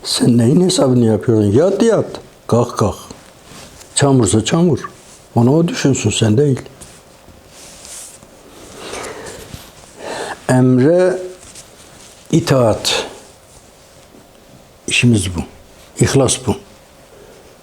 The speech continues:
Emre itaat. Hiç düşünmeden, başka şey düşünmeden.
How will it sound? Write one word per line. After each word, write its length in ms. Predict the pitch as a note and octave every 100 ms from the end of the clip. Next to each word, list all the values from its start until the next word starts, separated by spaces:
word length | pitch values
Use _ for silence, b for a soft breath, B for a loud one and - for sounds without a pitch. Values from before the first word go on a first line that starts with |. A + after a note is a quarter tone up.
| - -
Emre 320 | A#2+ A#2+ C#3
itaat. 540 | - A#2 - - - - - - - - C#3+
Hiç 180 | B2+
düşünmeden, 580 | C3 - C#3 A#2+ G2 F#2+
başka 300 | A2 - A#2
şey 240 | - A#2 G2
düşünmeden. 600 | F#2+ A2 F#2 F#2 -